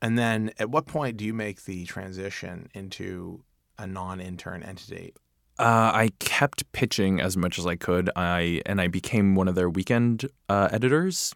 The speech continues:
Speaker 2: basically, 'cause they needed help on the weekend, and so I did that. And,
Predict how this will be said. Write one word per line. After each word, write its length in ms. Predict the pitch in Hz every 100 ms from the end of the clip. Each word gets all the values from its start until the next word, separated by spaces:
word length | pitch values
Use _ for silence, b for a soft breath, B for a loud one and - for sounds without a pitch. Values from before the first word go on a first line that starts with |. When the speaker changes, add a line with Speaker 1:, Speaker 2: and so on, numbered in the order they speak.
| -
Speaker 2:
basically, 560 | - 123 - - 156 180 - -
'cause 140 | 92
they 100 | 90
needed 260 | 92 90 90
help 160 | 82
on 80 | 87
the 100 | 87
weekend, 360 | 85 98 92 90
and 120 | 90
so 120 | 87
I 80 | 85
did 240 | 80 90
that. 320 | 85 85 90 -
And, 520 | 87 90 90 90 -